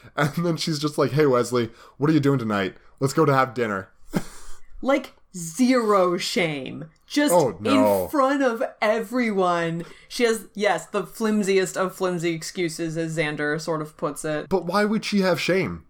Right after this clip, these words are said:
Speaker 1: Like, Cordelia is not a shamed person in any of her actions.
Speaker 2: This is the thing. She's not. But, like, she still kind of tries to pretend. I mean, again, she knows no one's buying it.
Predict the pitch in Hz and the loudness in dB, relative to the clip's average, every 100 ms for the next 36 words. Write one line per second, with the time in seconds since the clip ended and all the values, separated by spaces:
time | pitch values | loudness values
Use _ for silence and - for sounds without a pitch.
0 | _ _ - 156 151 - - 170 147 196 | _ _ -2 -2 -2 -8 -2 0 2 2
1 | 196 180 175 160 135 139 147 165 - - | 4 4 2 0 2 2 2 0 -2 0
2 | 139 143 139 - 127 143 - 87 139 139 | 2 2 0 0 0 0 -2 -2 0 0
3 | 131 139 135 123 107 135 - - 95 - | 2 2 2 2 2 0 -6 -14 -14 -16
4 | - 392 415 494 523 - 233 160 170 285 | -2 0 2 2 0 0 0 0 0 0
5 | 247 277 165 156 269 285 285 - _ - | 2 2 0 0 0 0 -2 -8 _ -2
6 | 294 - 320 359 403 427 392 _ _ - | -2 0 0 2 2 0 -4 _ _ -14
7 | - 247 240 349 302 - 349 349 359 339 | -8 -2 0 0 -2 0 0 0 -4 -4
8 | 330 - 277 349 539 508 - 277 285 262 | -4 -2 0 -2 -6 -10 -2 2 2 2
9 | 233 226 214 175 160 156 _ - - 233 | 0 2 0 0 -4 -10 _ -12 -2 0
10 | 233 220 214 185 160 160 143 165 180 175 | 0 0 -2 -4 -4 -4 -4 -4 -4 -4